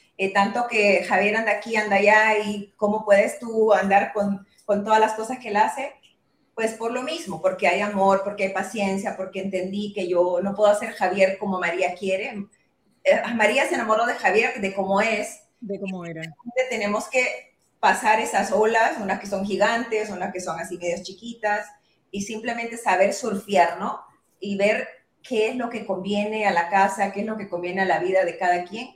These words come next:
Speaker 1: saber lo importante que es uno como persona. No es María porque es Javier, sino que es María es única y María aporta a Javier,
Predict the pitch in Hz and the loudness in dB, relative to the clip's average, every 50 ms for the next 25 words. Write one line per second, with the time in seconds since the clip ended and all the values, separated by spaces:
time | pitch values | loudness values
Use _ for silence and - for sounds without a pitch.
0 | _ _ _ _ _ _ _ - - 226 196 202 208 220 240 254 269 277 - - | _ _ _ _ _ _ _ -4 2 6 6 6 6 4 0 0 -2 -2 -6 -10
1 | - _ _ _ _ _ - 226 226 220 226 226 226 220 220 214 202 - 233 240 | -18 _ _ _ _ _ -8 -4 -2 0 0 0 0 0 -2 -2 -2 0 0 0
2 | 262 339 349 349 - - 226 196 202 - - - - 226 240 262 277 277 233 202 | 0 -2 -4 -6 -6 -4 -4 -2 -2 -4 -4 -6 -10 -8 -6 -6 -4 -4 -4 -4
3 | 185 180 170 147 - - 175 165 165 - - - _ _ _ _ _ _ _ - | -4 -4 -6 -8 -10 -10 -12 -12 -12 -14 -16 -20 _ _ _ _ _ _ _ -4
4 | 202 208 214 220 226 240 254 269 294 302 - - - 226 220 214 202 233 240 240 | -2 -2 -2 -2 0 0 0 -2 -2 -4 -8 -12 -6 0 2 2 2 2 4 4
5 | 254 254 220 220 202 - 190 196 196 - 208 185 180 190 180 165 - - - - | 4 4 2 0 -2 0 -2 -2 0 0 0 0 0 0 0 -2 -4 -6 -10 -18
6 | _ _ _ _ _ _ _ - - 180 190 202 202 226 254 233 226 196 175 196 | _ _ _ _ _ _ _ -10 -6 -4 -4 -4 -4 -4 -4 -2 -2 -2 -2 0
7 | 208 214 214 202 208 202 - - 208 233 262 277 320 330 - 392 403 359 254 202 | 0 2 2 2 0 -2 -4 -6 -8 -8 -8 -10 -10 -4 0 2 2 2 2 -2
8 | 190 170 170 180 180 190 208 233 - - - 185 190 185 - - 226 240 277 302 | -4 -4 -4 -2 -2 -2 -2 -2 -4 -6 -6 -6 -6 -6 -4 -2 0 0 2 0
9 | - - - 190 170 160 - - 180 180 - 180 156 147 156 170 190 - - | 0 0 0 0 0 0 0 -4 -8 -6 -4 -4 -4 -4 -4 -6 -6 -6 -10